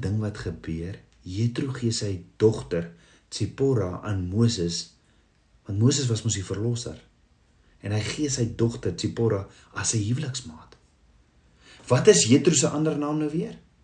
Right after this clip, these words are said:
Rahel, wat beteken friend of God.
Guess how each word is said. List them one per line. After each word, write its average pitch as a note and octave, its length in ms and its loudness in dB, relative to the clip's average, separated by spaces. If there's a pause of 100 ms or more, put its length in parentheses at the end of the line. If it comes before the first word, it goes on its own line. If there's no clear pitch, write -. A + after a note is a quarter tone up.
(840)
Rahel, G#2 720 0 (360)
wat G2+ 180 -2
beteken A#2+ 680 0
friend A#2 540 -2
of G2 140 -10
God. B2+ 420 -6